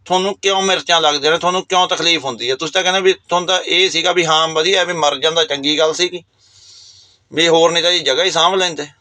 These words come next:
ਤੁਹਾਡਾ ਇਹੀ ਮਿਸ਼ਨ ਹੈ ਕਹਿਣ ਦਾ ਮਤਲਬ ਵੀ ਜੇ ਮਰ ਜਾਂਦਾ ਤਾਂ ਵਧੀਆ ਗੱਲ ਸੀਗੀ, ਠੀਕ ਹੈ, ਇਹਦੀ ਜਗ੍ਹਾ ਪਈ ਆ, ਇਹ ਜਗ੍ਹਾ ਸਾਂਭ ਲੈਂਦੇ। ਵੀ ਇਹ ਮਰਦਾ ਕਿਉਂ ਨਹੀਂ?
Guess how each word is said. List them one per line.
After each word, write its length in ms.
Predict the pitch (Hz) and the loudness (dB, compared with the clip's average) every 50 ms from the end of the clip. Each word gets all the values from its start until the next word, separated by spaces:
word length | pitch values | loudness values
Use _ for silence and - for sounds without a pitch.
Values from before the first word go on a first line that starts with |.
| _ _ _ _ _ _ _ _ _ _ _ _ _ _ _ _ _ _ _ _ _ _ _ _ _ _ _ _ _ _ - _ _ _ _ _ | _ _ _ _ _ _ _ _ _ _ _ _ _ _ _ _ _ _ _ _ _ _ _ _ _ _ _ _ _ _ -20 _ _ _ _ _
ਤੁਹਾਡਾ 240 | - 123 127 139 160 | -4 -2 0 0 0
ਇਹੀ 340 | 165 160 - 147 139 165 190 | 0 0 0 0 2 2 2
ਮਿਸ਼ਨ 320 | 196 196 175 - 185 185 | 2 2 2 2 2 2
ਹੈ 80 | 180 170 | 0 0
ਕਹਿਣ 220 | - 160 156 165 | 2 2 0 2
ਦਾ 80 | 185 185 | 2 0
ਮਤਲਬ 240 | 170 156 147 160 160 | 0 0 0 2 0
ਵੀ 80 | 185 | 2
ਜੇ 100 | 175 165 | 2 2
ਮਰ 260 | 165 156 143 123 120 113 | 0 2 2 0 0 0
ਜਾਂਦਾ 300 | 117 151 160 165 175 170 | 0 -2 0 0 0 -2
ਤਾਂ 100 | 180 180 | -2 0
ਵਧੀਆ 280 | 165 190 208 247 247 | 0 0 2 4 4
ਗੱਲ 200 | 226 220 214 208 | 4 4 2 2
ਸੀਗੀ, 280 | - 208 226 214 202 190 170 - - _ _ _ _ _ _ _ _ _ _ _ - _ - | 2 -2 -2 -2 -2 -6 -6 -10 -20 _ _ _ _ _ _ _ _ _ _ _ -20 _ -10
ਠੀਕ 140 | - 165 165 | -6 -2 0
ਹੈ, 60 | - | 0
ਇਹਦੀ 200 | 165 175 175 180 | 2 2 0 0
ਜਗ੍ਹਾ 260 | 160 151 151 170 196 190 | 0 0 0 0 0 0
ਪਈ 200 | 190 160 160 170 | 0 0 2 2
ਆ, 60 | 170 | 0
ਇਹ 100 | 165 147 | 0 2
ਜਗ੍ਹਾ 200 | 123 120 156 170 | 0 0 0 0
ਸਾਂਭ 240 | 160 160 151 160 180 | 0 0 0 0 0
ਲੈਂਦੇ। 300 | 185 170 160 147 147 147 - - _ _ _ _ _ _ _ _ _ _ _ _ _ _ _ _ _ _ - - _ 123 | -2 -2 -2 -4 -8 -10 -10 -16 _ _ _ _ _ _ _ _ _ _ _ _ _ _ _ _ _ _ -20 -16 _ -2
ਵੀ 80 | 147 | 0
ਇਹ 60 | 160 | 0
ਮਰਦਾ 400 | 147 143 135 127 123 107 143 143 | 2 2 0 0 2 0 0 0
ਕਿਉਂ 200 | 135 139 156 165 | 0 0 -2 -2
ਨਹੀਂ? 120 | 180 175 | -2 -4